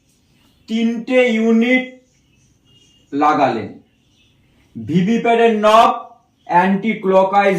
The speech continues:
ঘুরিয়ে ভার্টিক্যালি আনলেন, কন্ট্রোল ইউনিটের সুইচ on করলেন, মেশিন ডিস্টার্ব দেখাবে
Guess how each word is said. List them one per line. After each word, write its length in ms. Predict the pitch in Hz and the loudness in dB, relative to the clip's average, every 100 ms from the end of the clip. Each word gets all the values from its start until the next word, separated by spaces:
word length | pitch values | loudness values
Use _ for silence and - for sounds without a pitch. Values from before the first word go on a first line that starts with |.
| 139 | -2
ঘুরিয়ে 340 | 170 185 196 208 262 - - - 110 | 0 2 4 2 0 -6 -18 -18 -8
ভার্টিক্যালি 600 | 131 139 151 139 139 131 117 | -2 -2 -2 -4 -2 -2 -4
আনলেন, 320 | 101 95 92 - _ _ _ _ _ _ _ _ _ _ - | -8 -10 -12 -16 _ _ _ _ _ _ _ _ _ _ -20
কন্ট্রোল 760 | - 147 151 160 170 165 180 170 160 | -18 -8 -6 -6 -6 -6 -4 -2 -4
ইউনিটের 400 | 165 160 190 196 - | -4 -8 -8 -8 -10
সুইচ 400 | - 170 277 285 - - 127 | -10 -4 -4 -6 -12 -8 -6
on 80 | 113 101 | -6 -8
করলেন, 340 | 98 90 90 - _ _ _ - | -12 -12 -16 -20 _ _ _ -12
মেশিন 480 | 117 143 139 185 165 127 | -4 -4 -4 -6 -4 -4
ডিস্টার্ব 360 | 131 - 147 107 | -6 -4 -6 -6
দেখাবে 320 | 127 - 104 | -8 -8 -10